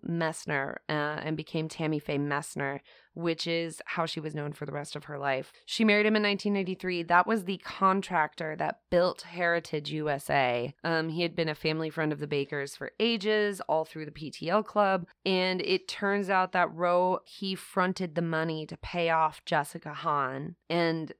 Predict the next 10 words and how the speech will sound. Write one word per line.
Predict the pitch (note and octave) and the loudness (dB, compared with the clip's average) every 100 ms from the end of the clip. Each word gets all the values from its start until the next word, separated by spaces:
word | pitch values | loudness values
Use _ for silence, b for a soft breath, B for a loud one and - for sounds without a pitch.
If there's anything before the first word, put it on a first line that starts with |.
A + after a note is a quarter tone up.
| - | -4
basically | F3 F3 D#3+ E3 | -2 -2 -4 -4
build | D3+ C3 E3+ E3 E3 | -4 0 2 2 0
it | - | -2
back | - D3+ D3 - - _ | 2 4 2 -2 -20 _
to | - G3 | -6 -4
the | E3+ | -2
ministry | E3+ D#3+ D3+ - E3 D#3 | -2 -2 -4 -6 -6 -6
in | D3 - D#3 | -4 -2 -2
fake | D3 - B2+ A#2+ | -4 -6 -6 -6
projects. | - B2+ B2 A#2+ - _ - - | -8 -6 -6 -6 -10 _ -20 -20